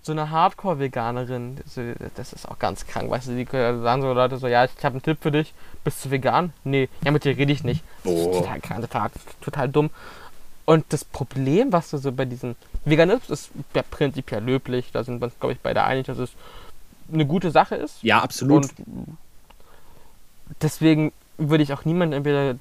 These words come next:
Speaker 1: würde ich niemals irgendwie, mich irgendwie darüber lustig machen oder sowas. Aber so Sachen wie Peter oder diese Hardcore-Veganerin, die ziehen das total in, in, äh, oder machen den Ganzen einen total schlechten Ruf.
Speaker 2: Ja, absolut.
Speaker 1: Und du denkst, dass da nur so, so eine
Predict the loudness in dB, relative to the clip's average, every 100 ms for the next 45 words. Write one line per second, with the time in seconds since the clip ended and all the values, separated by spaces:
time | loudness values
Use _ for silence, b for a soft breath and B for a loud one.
0 | -8 -6 -6 -4 -4 -4 -6 -6 -6 -6
1 | -6 -6 -6 -6 -4 -4 -6 -6 -6 -2
2 | -2 -2 -2 -2 -4 -6 -10 B B B
3 | B 2 4 4 2 0 0 2 -2 -4
4 | 0 2 2 0 0 0 -4 -2 -4 -2
5 | -4 -6 -12 -10 2 2 2 -6 -4 -6
6 | -6 -8 -10 b b b -4 -2 -2 -2
7 | -6 -6 -2 0 0 -4 -6 -6 -8 -6
8 | -2 0 0 -2 -4 -2 -4 -4 -6 -6
9 | -6 -4 -4 -4 -8 -8 -4 -4 -4 -6
10 | -6 -6 -6 -4 -8 -10 -20 -20 -2 6
11 | 6 6 -6 -4 -2 0 2 2 0 -2
12 | -4 -2 0 0 0 -6 -6 -8 -10 -6
13 | -4